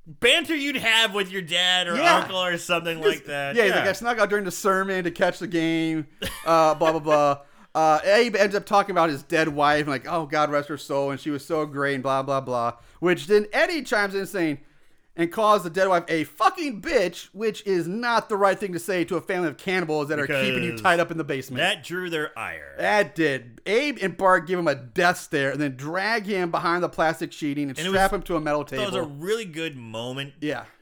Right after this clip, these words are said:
Speaker 1: Because he's so lighthearted, and, uh, but then that scene where he gives him that, that you see,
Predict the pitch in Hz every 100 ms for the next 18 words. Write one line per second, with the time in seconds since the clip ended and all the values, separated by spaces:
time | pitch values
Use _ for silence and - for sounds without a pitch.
0 | _ - 120 143 127 143 143 233 254 180
1 | 135 156 - - 117 127 139 135 113 123
2 | 120 117 120 - _ - 120 180 220 185
3 | 139 - 151 147 135 110 147 143 143 127
4 | 127 127 202 185 - 160 143 113 101